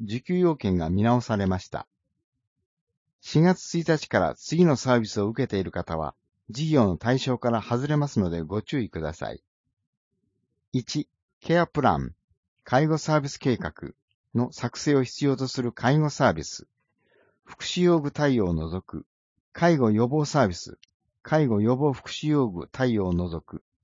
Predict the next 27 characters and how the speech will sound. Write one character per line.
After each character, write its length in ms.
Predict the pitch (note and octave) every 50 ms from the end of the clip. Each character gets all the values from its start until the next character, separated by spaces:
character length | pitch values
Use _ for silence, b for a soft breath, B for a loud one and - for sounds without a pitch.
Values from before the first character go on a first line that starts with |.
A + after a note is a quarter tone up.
| _ _ _ _ _ _ _ _ _ _ _ _ _ _ _ _ _ -
介 260 | - - D3+ E3 E3+
護 140 | D#3+ F3 E3+
予 140 | E3+ E3+
防、 320 | D3 A#2+ G#2+ F2+ D2 - _ -
日 300 | A2 A2+ A2+ - - G#3+
常 160 | F3 E3 D#3
生 220 | - - E3 -
活 200 | - - G2 -
支 220 | - - - C3+ D3+
援 140 | D3+ D3+
総 260 | C#3+ - - D#3 D#3 D3+
合 200 | D3 D3+ D3+ C#3
事 140 | B2+ C3+
業 180 | C3 B2+ A2 F#2+
の 120 | E2+ D2+
介 300 | C#2+ - - A#2 B2 C3+
護 120 | B2 C3 C3
予 140 | B2+ B2 G#2+
防、 280 | F2 E2 D2 - - _
生 240 | - - B2 C3 C#3
活 220 | - C#3+ C3 - -
支 120 | - C3
援 120 | B2+ B2 A#2+
サ 200 | - - A2+ G2+
ー 40 | F2
ビ 120 | D2 C#2+
ス。 240 | - - - -